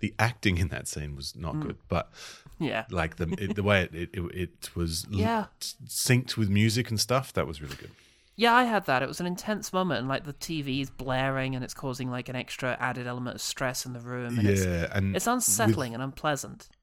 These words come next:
Speaker 1: And with subtitles, like, I can't
Speaker 2: Mm.
Speaker 1: remember what it said now, but the, the, whatever was on the T V was, like,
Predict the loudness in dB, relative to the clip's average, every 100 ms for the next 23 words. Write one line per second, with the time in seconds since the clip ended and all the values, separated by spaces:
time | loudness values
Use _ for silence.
0 | _ _ _ _ 0 4 4 2 4 4
1 | 4 2 4 0 2 2 2 -2 -4 0
2 | 2 2 0 -2 -2 -2 0 0 0 -4
3 | -6 -10 -6 -2 2 4 4 2 0 0
4 | 2 4 2 0 -2 -6 -8 -6 -8 -8